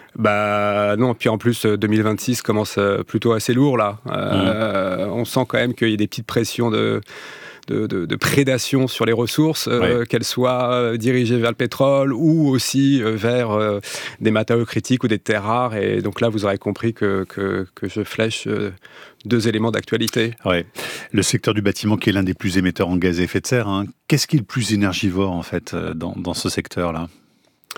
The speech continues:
Speaker 1: Euh, bah, vous savez, le bâtiment, je, je, je voudrais peut-être un tout petit peu pondérer son rôle et sa responsabilité, parce que, ne serait-ce qu'en France, il est plutôt pas mal sur sa trajectoire de, d'atténuation et de décarbonation.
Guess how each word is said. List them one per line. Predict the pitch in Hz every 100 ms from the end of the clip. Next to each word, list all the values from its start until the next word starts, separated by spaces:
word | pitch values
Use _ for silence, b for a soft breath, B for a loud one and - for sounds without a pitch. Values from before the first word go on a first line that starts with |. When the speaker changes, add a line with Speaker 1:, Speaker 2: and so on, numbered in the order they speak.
| B B B B B -
Speaker 1:
Euh, | 110 113 113 113 113
bah, | 117
vous | 123
savez, | 160
le | 175
bâtiment, | 139 - 147 165
je, | 117 127
je, | 107 123
je | 120
voudrais | 110 117
peut-être | 123 139
un | 123 - - -
tout | 165
petit | -
peu | 156 147
pondérer | 135 123 127 123
son | 127 -
rôle | 107 113
et | 113
sa | 113
responsabilité, | 110 123 135 151 180
parce | 120 -
que, | 120 B B B -
ne |
serait-ce | 117 120
qu'en | - 120
France, | - 151 151 117
il | 113
est | 123 - -
plutôt | 143 131 135
pas | 131
mal | 131 139
sur | 110
sa | 110
trajectoire | 104 110 104 101 - 117 127 107
de, | 104 98 95 95
d'atténuation | 101 101 113 101 95 117 117 123
et | 110 101 101
de | 92 101
décarbonation. | 104 104 104 104 101 117 107